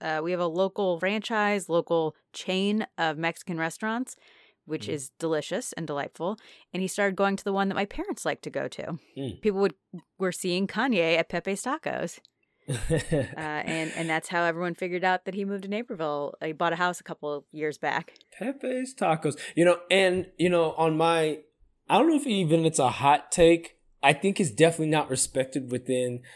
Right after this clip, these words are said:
Speaker 2: the legion of Kanye fan. I don't know if any Kanye slander is ever respected or tolerated within the, uh, Kanye fandom. And it,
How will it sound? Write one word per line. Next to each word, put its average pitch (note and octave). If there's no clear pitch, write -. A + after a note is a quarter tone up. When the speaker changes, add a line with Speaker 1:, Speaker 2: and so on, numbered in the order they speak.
Speaker 2:
the A#2
legion B2+
of A#2
Kanye A#2+
fan. C3
I E3+
don't D4
know C4
if -
any D#3
Kanye C3
slander A#2+
is A2
ever A#2+
respected A2+
or G#2+
tolerated A2
within G#2
the, G#2
uh, G2+
Kanye A2
fandom. A#2+
And C#3+
it, D#3